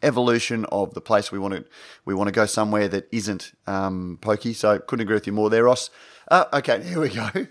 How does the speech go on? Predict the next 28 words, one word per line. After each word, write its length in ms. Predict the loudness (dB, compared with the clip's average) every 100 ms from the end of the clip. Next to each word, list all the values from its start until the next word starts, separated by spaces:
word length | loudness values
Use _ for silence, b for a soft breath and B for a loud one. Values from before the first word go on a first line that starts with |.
| B B B B
Also, 380 | 0 4 6 4
cans 360 | 2 -2 0
versus 340 | 4 4 4 2
bottles 320 | 4 4 2
was 100 | -4
brought 220 | -2 -2
up 160 | -2 -4
again 400 | -6 -6 -8 -8
in 140 | -6 -2
your 160 | -2
recent 380 | 2 0 0 -2
survey 360 | 0 2 2 0
special. 460 | -2 -4 -6 -6
I'm 140 | -4 -2
surprised 440 | -2 2 4 4
to 100 | 2
hear 160 | 2 4
that, 280 | 2 0 -4
uh, 300 | -2 2 2
no 160 | 4
one 160 | 4 4
talks 240 | 2 2
about 160 | 2 2
the 60 |
environmental 480 | 2 0 0 0 -2
pros 280 | 0 0 0
and 80 | -2
cons. 360 | -4 -4 -8